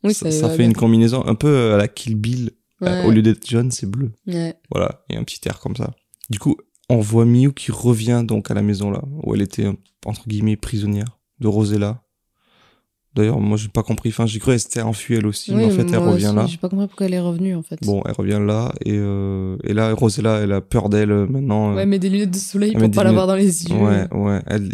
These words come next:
Speaker 2: discute avec une amie, elle, qui, je pense, elle lui a dit, « Oui, il faut que tu mettes, faut pas que tu la vois dans les yeux directement, c'est le diable, ou c'est une démone. »
Speaker 1: Ouais, une démone.
Speaker 2: Du coup, euh, vas-y, elle met des lunettes de soleil, et il y a une scène, euh, je sais plus c'est à quel moment ça intervient, un peu surréaliste, là, où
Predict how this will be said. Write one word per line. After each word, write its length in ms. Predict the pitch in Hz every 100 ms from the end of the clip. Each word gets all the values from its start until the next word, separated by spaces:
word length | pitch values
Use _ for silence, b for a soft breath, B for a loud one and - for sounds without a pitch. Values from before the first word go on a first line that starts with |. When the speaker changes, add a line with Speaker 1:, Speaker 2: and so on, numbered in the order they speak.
| 104
Speaker 2:
discute 380 | 104 - 113 117
avec 140 | 107
une 100 | 104
amie, 220 | 104 101
elle, 200 | 107 110
qui, 580 | 110 - 101 98 98 95 -
je 80 | -
pense, 260 | - 110 -
elle 100 | 98
lui 100 | 98
a 40 |
dit, « 160 | 98 110
Oui, 220 | 101 101
il 60 |
faut 160 | 98 104
que 60 | -
tu 100 | 113
mettes, 320 | 110 - -
faut 120 | _ -
pas 100 | 110
que 60 |
tu 100 | -
la 60 | 107
vois 140 | 110
dans 120 | 104
les 300 | 101 101 101
yeux 100 | 110
directement, 640 | 104 98 104 - 98 101 104
c'est 180 | - -
le 140 | 98
diable, 420 | 101 110 101 101
ou 240 | 98 98 92
c'est 140 | - 113
une 140 | 107
démone. » 500 | 117 113 113 113 107 185
Speaker 1:
Ouais, 140 | 180
une 100 | 165
démone. 480 | 160 160 165 170 165 - 196
Speaker 2:
Du 140 | - 104
coup, 240 | - 107
euh, 200 | 101 98 - -
vas-y, 260 | 101 104 101
elle 120 | 101
met 100 | 101
des 100 | 104
lunettes 220 | 107 104
de 80 | 107
soleil, 460 | - 104 107 104 107
et 140 | 104 127
il 80 | 110
y 40 | 104
a 20 |
une 100 | 101
scène, 320 | - 107 101
euh, 260 | 98 95 95 139 160 _ _ _ _ _ _ -
je 80 | -
sais 140 | 107
plus 240 | - -
c'est 200 | 101 -
à 140 | - -
quel 180 | - 101
moment 240 | 101 101
ça 140 | -
intervient, 340 | 98 98 98 98
un 60 |
peu 180 | 101 -
surréaliste, 600 | 101 - 98 98 95 -
là, 140 | 98 98
où 220 | 139